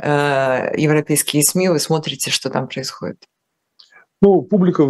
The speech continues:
Speaker 2: в разных европейских странах совершенно по-разному относится к войне на украинской земле. Э, то, что не хватает чего-то военного, я уже вижу, потому что идут вопли: «Ребята,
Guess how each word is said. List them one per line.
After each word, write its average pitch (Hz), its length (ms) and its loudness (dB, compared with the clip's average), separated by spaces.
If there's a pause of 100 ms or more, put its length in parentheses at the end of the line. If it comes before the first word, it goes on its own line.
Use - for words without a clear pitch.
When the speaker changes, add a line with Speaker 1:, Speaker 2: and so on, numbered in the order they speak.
(140)
Speaker 2:
в 147 160 0
разных 135 400 2
европейских 139 500 0
странах 185 340 2
совершенно 143 340 0
по-разному 110 540 2
относится 113 600 -2
к - 240 2
войне 104 800 0
на 101 120 0
украинской 98 500 0
земле. 104 420 -2 (480)
Э, - 20 0 (1300)
то, 190 160 6
что 180 240 0
не 180 160 0
хватает 165 720 2
чего-то 147 580 2
военного, 156 720 2
я 143 260 2
уже 165 320 2
вижу, 151 500 -2
потому 117 360 0
что - 180 0 (160)
идут 170 380 2
вопли: 156 800 0 (260)
«Ребята, 123 840 2